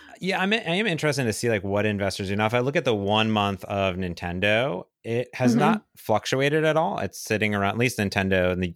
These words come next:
Speaker 1: on the, on the S and P, uh, is sitting at forty-six dollars.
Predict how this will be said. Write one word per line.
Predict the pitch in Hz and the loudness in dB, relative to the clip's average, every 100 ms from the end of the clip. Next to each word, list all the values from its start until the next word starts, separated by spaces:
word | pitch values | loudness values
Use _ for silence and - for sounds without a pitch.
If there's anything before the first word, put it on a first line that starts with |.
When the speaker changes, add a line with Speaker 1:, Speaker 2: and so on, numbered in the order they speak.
| - | -6
Speaker 1:
on | 95 | -4
the, | 85 80 80 - | -2 -4 -8 -8
on | 85 | -6
the | 82 80 | -6 -4
S | 87 92 | -4 -6
and | 82 | -8
P, | 87 82 80 82 _ _ _ _ - | -6 -4 -6 -10 _ _ _ _ -2
uh, | 85 87 | -2 0
is | 85 - _ | -4 -10 _
sitting | - 98 90 | -2 0 0
at | - | 0
forty-six | 98 92 92 85 | -2 0 -2 -2
dollars. | 82 85 87 92 90 90 - | -2 0 2 2 2 0 -4